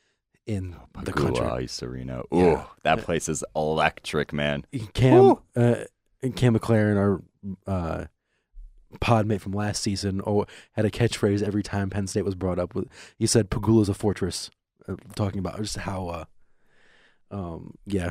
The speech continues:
Speaker 1: just how difficult that place is to play. And <laughs> I mean, yeah, so we'll see how Michigan State does. This is gonna be another, another. Uh, the, the tests are never gonna stop. I feel like at this point, the Big Ten is going to be a bloodbath all season.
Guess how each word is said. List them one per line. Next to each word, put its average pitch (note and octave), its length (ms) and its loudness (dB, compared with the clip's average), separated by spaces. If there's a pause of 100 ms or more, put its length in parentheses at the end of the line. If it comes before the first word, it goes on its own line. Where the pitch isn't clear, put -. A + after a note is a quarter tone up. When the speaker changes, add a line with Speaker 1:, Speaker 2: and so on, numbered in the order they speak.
Speaker 1:
just - 140 -4
how A2+ 100 2
difficult G2+ 280 0
that F#2 100 0
place G2 220 0
is F2+ 120 -4
to - 80 -14
play. F2+ 300 -2
And F#2 260 -2 (340)
<laughs> - 140 -4 (560)
I E2 60 -10
mean, E2 260 -8 (880)
yeah, E2+ 180 -4
so A#2 160 2
we'll B2 120 6
see F#3+ 120 2
how F#3 140 6
Michigan E3 220 0
State D3+ 180 2
does. B2 220 4
This B2 200 0
is A#2 140 -2
gonna A2+ 160 -2
be G2+ 320 -4 (1700)
another, A2 500 2
another. A#2+ 420 4 (480)
Uh, B2 100 -4 (420)
the, A#2 220 -2
the C3 180 2
tests F3+ 360 2
are C#3+ 60 6
never A#2+ 240 2
gonna G#2 220 2
stop. - 500 0
I A#2 40 -2
feel B2 180 2
like A#2+ 100 2
at A#2 80 -2
this B2 140 -4
point, B2+ 280 0 (380)
the - 60 -8
Big D3+ 160 6
Ten A#2 160 4
is G2 80 -2
going F#2+ 140 0
to F2 40 -4
be E2+ 80 -4
a E2 60 -6
bloodbath D#2+ 440 -6
all - 120 -14
season. - 300 -14